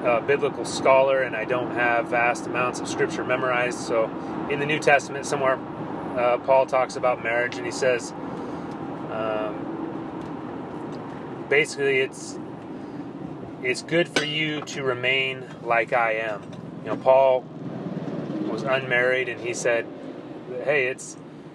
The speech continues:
if you're unmarried, stay unmarried. If you're married, stay married, but it'd be better for you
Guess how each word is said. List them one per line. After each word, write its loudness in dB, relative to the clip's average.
if -6
you're 6
unmarried, 2
stay 2
unmarried. -2
If -10
you're 0
married, 2
stay 0
married, -2
but 0
it'd -8
be -6
better 6
for -12
you -2